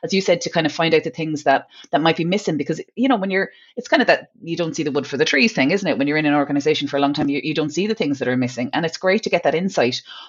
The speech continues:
But I think also in relation to that, I think it's so nice for the new employee to be able to give that feedback, because it makes them feel more invested in the process as well, but also, like, they're being listened to in the organization.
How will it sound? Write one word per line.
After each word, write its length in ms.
But 100
I 20
think 240
also 340
in 80
relation 300
to 80
that, 100
I 60
think 160
it's 120
so 360
nice 560
for 180
the 80
new 160
employee 420
to 80
be 120
able 120
to 60
give 160
that 180
feedback, 400
because 420
it 140
makes 260
them 180
feel 240
more 180
invested 540
in 240
the 60
process 540
as 100
well, 260
but 180
also, 380
like, 180
they're 100
being 160
listened 300
to 100
in 60
the 80
organization. 720